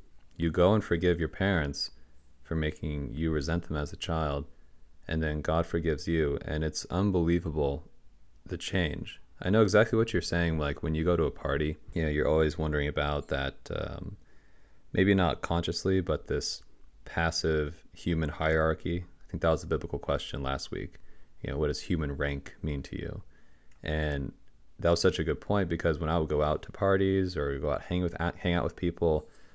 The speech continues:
I'm always wondering what they're thinking. I'm believing my thoughts about what they're thinking about me. And it would just drive me insane, and then I would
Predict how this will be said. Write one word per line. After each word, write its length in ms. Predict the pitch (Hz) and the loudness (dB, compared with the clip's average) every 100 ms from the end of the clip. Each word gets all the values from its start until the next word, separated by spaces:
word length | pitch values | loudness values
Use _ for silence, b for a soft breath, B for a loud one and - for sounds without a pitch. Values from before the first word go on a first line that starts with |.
| b | b
I'm 140 | 82 85 | 0 4
always 480 | 85 85 76 - - - - | 6 4 4 0 -2 -16 -8
wondering 480 | 82 85 87 87 78 | 0 2 6 6 6
what 160 | 76 - | 2 2
they're 140 | 71 | 0
thinking. 520 | - 82 78 - - - - | 0 -2 -2 -6 -8 -10 -4
I'm 100 | 87 | 0
believing 300 | 101 104 95 | 4 6 6
my 140 | 73 | 2
thoughts 320 | - 71 65 | 2 0 0
about 180 | 82 71 | -2 0
what 220 | 69 69 | 0 0
they're 160 | - 73 | 0 0
thinking 400 | - 67 - 73 | -2 -8 -6 -6
about 280 | 67 69 - | -4 -6 -4
me. 280 | 69 - 104 - b b b b | -4 -4 -8 -12 b b b b
And 120 | - 73 | -6 -2
it 20 | |
would 100 | 73 | -2
just 160 | 73 | -4
drive 260 | - 80 78 | 2 4 4
me 120 | 78 | 0
insane, 420 | 69 - 78 85 | -2 0 2 4
and 100 | 85 | 2
then 140 | 73 71 | 0 0
I 80 | 71 | 0
would 200 | 69 | -2